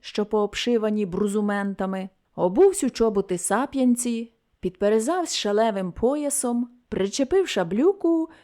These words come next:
і вусів не забув наваксить, та, взявши чорта за хвіст, і пішов у корчму. Як зблизились і к корчмі, приглядується запорожець, аж перед ним не чорт вже, а парубок у чорному кобеняку,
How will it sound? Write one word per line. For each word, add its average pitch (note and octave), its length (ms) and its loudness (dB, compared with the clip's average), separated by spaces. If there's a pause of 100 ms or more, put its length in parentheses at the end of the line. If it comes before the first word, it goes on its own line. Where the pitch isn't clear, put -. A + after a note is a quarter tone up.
(120)
і D4+ 160 2
вусів A#3+ 540 0
не G#3+ 140 2
забув G#3 360 0
наваксить, F#3+ 800 -2 (260)
та, E3 120 -6
взявши B3 420 -2
чорта G3 400 0
за F3 140 -4
хвіст, F4 460 0
і G#3 100 -2
пішов A3+ 420 -2
у A3+ 80 -4
корчму. E3 540 -4 (1000)
Як F3 260 -2
зблизились A3 880 0
і G3 80 -8
к - 200 -18
корчмі, D4 760 -2 (340)
приглядується B3+ 960 -2
запорожець, D#4+ 800 -4 (460)
аж A3 240 -4
перед C4+ 380 2
ним F#4+ 320 4
не A3+ 120 4
чорт E4 440 0
вже, F#3+ 340 -2 (320)
а F#3 160 -2
парубок E4+ 680 2
у C4+ 60 2
чорному E4 560 0
кобеняку, C4+ 760 0